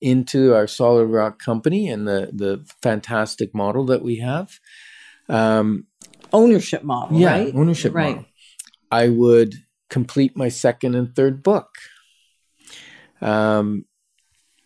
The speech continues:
Speaker 1: things, things of that nature, right? I, I would be a better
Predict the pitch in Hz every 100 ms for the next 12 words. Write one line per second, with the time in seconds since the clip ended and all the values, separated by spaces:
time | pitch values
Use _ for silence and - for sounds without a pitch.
0 | _ 226 247 - - 214 220 208 165 135
1 | 131 135 147 - 98 110 113 135 156 156
2 | - 123 - - _ - 135 127 147 147
3 | 139 117 135 139 147 143 135